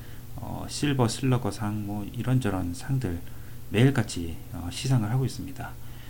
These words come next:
골든글러브는 이제 메이저리그 최고의 수비력을 자랑하는 선수들한테 각 부문, 그 각 포지션별로, 어, 시상을 하는 상인데요. 토론토는 이제 중견수,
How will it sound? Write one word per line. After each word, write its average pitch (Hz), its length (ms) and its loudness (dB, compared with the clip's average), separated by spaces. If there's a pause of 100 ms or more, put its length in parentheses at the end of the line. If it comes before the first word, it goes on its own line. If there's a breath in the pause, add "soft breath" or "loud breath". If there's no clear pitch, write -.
(720 loud breath)
골든글러브는 135 920 6 (160)
이제 92 180 -2
메이저리그 98 480 4
최고의 131 460 4
수비력을 95 960 6
자랑하는 95 460 0
선수들한테 107 640 0
각 - 260 -6
부문, 95 360 4 (340)
그 - 320 -6
각 - 260 -6
포지션별로, 87 840 4 (920 loud breath)
어, - 240 -4
시상을 107 440 4
하는 95 260 4 (260)
상인데요. 107 560 0 (800 loud breath)
토론토는 147 540 4
이제 98 720 0 (280)
중견수, 107 560 4